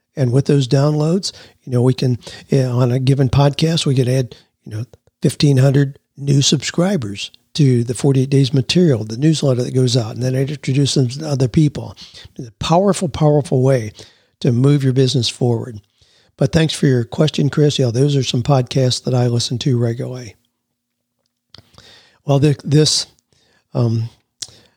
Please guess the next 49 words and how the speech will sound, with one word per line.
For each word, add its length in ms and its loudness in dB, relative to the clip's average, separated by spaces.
a 60 -6
gal, 240 2
the, 160 -2
the 260 -8
title, 440 2
the 120 -4
subject 460 -2
she 180 0
has 220 2
is, 140 -4
"I 100 -2
don't 160 0
know 60 0
what 200 -2
my 120 0
career 320 -4
should 260 -2
be." 320 -10
So 260 2
this 260 2
is 140 0
Meredith, 480 2
and 100 -2
she 120 0
says, 240 0
"I 60 0
graduated 640 0
college 400 0
two 140 2
and 80 2
a 40 4
half 200 0
years 240 -2
ago, 400 -8
spent 320 0
six 420 0
months 320 2
trying 240 2
to 60 0
find 260 0
a 60 0
job 320 0
in 60 -2
my 140 2
field, 400 -8
could 140 0
not 220 -2
find 260 0
anything. 520 -6